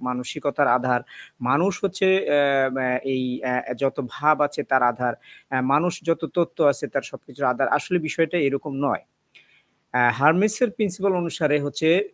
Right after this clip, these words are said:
পুরো বি-, মহাবিশ্বটাই হচ্ছে একটা মেন্টা-, মেন্টালিজম, অর্থাৎ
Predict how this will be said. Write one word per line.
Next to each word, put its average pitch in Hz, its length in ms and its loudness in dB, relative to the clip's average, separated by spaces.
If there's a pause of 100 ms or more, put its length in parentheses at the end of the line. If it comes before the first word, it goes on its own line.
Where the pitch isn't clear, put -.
(160)
পুরো 185 300 4
বি-, 147 380 -4
মহাবিশ্বটাই 190 680 0
হচ্ছে 170 260 -2
একটা 135 240 0
মেন্টা-, 127 480 -4
মেন্টালিজম, 117 720 -4
অর্থাৎ 185 360 -2